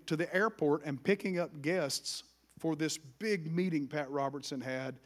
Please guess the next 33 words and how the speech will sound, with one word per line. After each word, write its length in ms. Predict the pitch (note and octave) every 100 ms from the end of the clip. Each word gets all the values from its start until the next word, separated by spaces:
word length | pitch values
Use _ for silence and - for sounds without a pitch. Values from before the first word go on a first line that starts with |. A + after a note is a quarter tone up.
| -
He 100 | E3+
had 120 | E3
a 40 | D3+
big 260 | D#3+ C#3+
tent 260 | - G3+ E3+
meeting, 480 | F3 E3+ E3+ E3 C#3
and 100 | C3+
he, 140 | C#3+ C#3+
and 140 | D3
he 80 | D3
also 560 | E3 F3+ F#3 D#3+ D#3 C#3+ - - _
was 200 | D3 C#3
going 360 | D3 E3 E3 D#3
to 120 | C#3
go 360 | C#3 E3 E3
to 160 | D#3 B2+
Fort 340 | - F3 E3
Story 440 | - - F#3+ F#3 D3+
in 60 |
Virginia 380 | C3 C3 D#3+ D3+
Beach 480 | D#3 F#3+ D3+ - - - - - _ E3+
and 260 | D#3 C#3
dedicate 800 | D#3 G3 F#3+ F#3+ E3 D3 D3 - - -
a 140 | C#3+
memorial 840 | C#3 C3+ D3+ E3+ G#3 E3 C#3+ C#3 -
and 160 | D3+ C#3+
a 40 |
cross 720 | - - G3+ G#3+ G#3 D3 -
in 240 | - D#3 D3+
honor 380 | E3 F3 F3+ D3+
of 140 | A#2+
Reverend 420 | C#3+ F3 E3 D#3+
Hunt, 480 | B2+ G3+ D3 - -